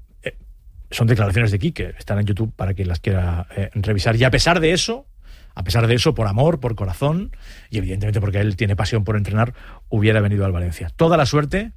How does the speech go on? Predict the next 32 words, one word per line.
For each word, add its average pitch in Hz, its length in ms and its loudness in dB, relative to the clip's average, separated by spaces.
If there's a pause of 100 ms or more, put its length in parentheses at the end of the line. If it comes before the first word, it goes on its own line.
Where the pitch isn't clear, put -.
para 104 200 -2
Quique 160 380 -2 (580)
a 104 80 -2
partir 98 260 -2
del 101 120 2
lunes. 104 420 -2 (300)
Como 92 180 -6
decía 92 480 -2
Carlos, 110 380 -2 (140)
que - 180 -8 (100)
queremos 104 280 0
que 107 100 -4
gane 98 120 0
el 101 60 0
Valencia, 107 320 -2
solo 104 160 -2
faltaba, 113 420 -2 (400)
pero 107 160 0
yo 120 100 4
personalmente 117 420 0
también 107 200 0
quiero 104 160 2
que 104 60 2
le 98 60 2
vaya 95 160 -2
bien 87 200 -2 (280)
y 110 100 -4
que 95 80 0
salve 95 380 0 (120)
al 101 140 -2
Deportivo 98 340 0
Alavés 87 380 -2